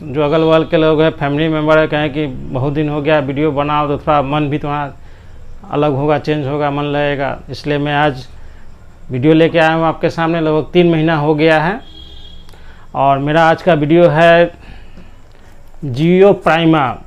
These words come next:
फ़ोन, जो लगभग छब्बीस सौ रुपये का पड़ता है। ये फ़ोन को चलिए मैं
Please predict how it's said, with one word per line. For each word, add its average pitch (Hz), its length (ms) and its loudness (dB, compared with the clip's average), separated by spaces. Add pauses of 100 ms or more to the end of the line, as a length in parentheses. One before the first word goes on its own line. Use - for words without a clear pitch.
(800)
फ़ोन, 127 360 -4 (560)
जो 151 100 2
लगभग 165 380 4
छब्बीस 170 340 0
सौ 190 80 6
रुपये 170 260 4
का 180 120 4
पड़ता 127 420 -2
है। 113 180 -10 (1400)
ये 127 100 -8 (100)
फ़ोन 156 240 -2
को 160 100 0
चलिए 170 340 4
मैं 160 380 0